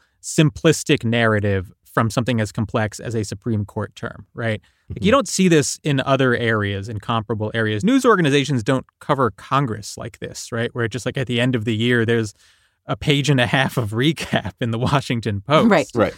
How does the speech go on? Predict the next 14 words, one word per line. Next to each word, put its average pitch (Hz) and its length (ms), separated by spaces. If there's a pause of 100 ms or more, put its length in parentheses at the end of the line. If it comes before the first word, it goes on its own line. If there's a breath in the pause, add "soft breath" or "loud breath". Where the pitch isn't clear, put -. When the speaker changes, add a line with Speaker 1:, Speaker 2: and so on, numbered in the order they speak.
(380 soft breath)
Speaker 1:
And 185 160
it 175 100
makes, 196 240
like, 175 160
even 185 220
less 190 220
sense 196 400
in 147 160
the 131 80
case 143 340
of 131 180
the 131 100
Supreme 131 420
Court, 151 340